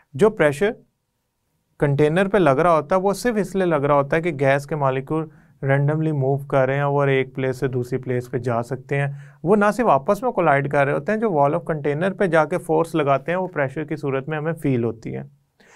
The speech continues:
आप किसी कंटेनर के ऊपर ऐसा करें, प्रेशर गेज लगाएं, तो वो आपको बता देगा कि इसमें जो गैस फिल है वो एक सर्टेन प्रेशर लगा रही है।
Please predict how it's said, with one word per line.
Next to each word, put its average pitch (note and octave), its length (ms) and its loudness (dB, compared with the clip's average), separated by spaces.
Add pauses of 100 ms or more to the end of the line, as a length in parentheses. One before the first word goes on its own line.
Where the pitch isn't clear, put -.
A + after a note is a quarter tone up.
(220)
आप E3+ 220 4
किसी G#3 180 -2
कंटेनर F3+ 500 0
के F#3 100 -2
ऊपर E3 540 0 (360)
ऐसा D3 260 0
करें, D#3+ 280 0 (460)
प्रेशर D#3 300 2
गेज C3+ 380 4
लगाएं, A#2 340 -4 (720)
तो E3+ 80 4
वो F#3 80 6
आपको F3+ 280 4
बता E3 280 2
देगा C#3+ 460 -2 (320)
कि E3 160 0
इसमें D#3+ 680 -2 (180)
जो D3+ 100 0
गैस C#3+ 440 2
फिल E3+ 240 2
है D3 120 2
वो D#3 100 0
एक D3+ 140 -2
सर्टेन D3+ 420 0
प्रेशर C#3 360 0
लगा A#2 300 2
रही A2 140 -6
है। B2 160 -12